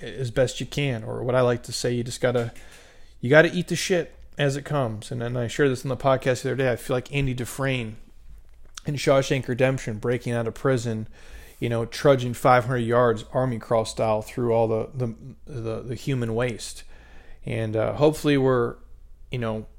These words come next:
on the back nine of the, of the shit eating here, but, uh, we can't rush it as much as, uh, you know, even I would like. Number thirty-four.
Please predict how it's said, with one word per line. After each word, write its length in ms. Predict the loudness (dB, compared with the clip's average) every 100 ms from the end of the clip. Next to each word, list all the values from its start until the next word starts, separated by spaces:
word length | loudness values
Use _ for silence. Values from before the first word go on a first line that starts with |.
| -8 -2
on 140 | -2
the 60 | 0
back 360 | 4 4 4
nine 400 | 0 2 2 2
of 160 | -2 -4
the, 260 | -6 -6 -10 -18 -18 -18 -18 -18 -16 -6
of 180 | -4
the 80 | -2
shit 360 | -2 0 0 0
eating 300 | -4 -4 -8
here, 380 | -6 -6 -6 -10 -12 -8
but, 300 | -8 -4 -4
uh, 240 | -4 -6 -12 -16 -16 -16 -18 -18 -16 -16 -16 -16 -18 -16 -12
we 100 | -10
can't 280 | -4 -2 0
rush 280 | 0 0
it 140 | -8 -12 -16 -16 -16 -14 -12
as 300 | -10 -8 -6
much 220 | -6 -6
as, 220 | -8 -6
uh, 220 | -8 -8 -10 -10
you 60 |
know, 120 | -8 -6
even 200 | -6 -2
I 100 | -4
would 140 | -4
like. 300 | -8 -12 -14 -16 -16 -16 -16 -16 -16 -16 -16 -14 -2
Number 180 | 2 2
thirty-four. 580 | 2 2 0 0 -2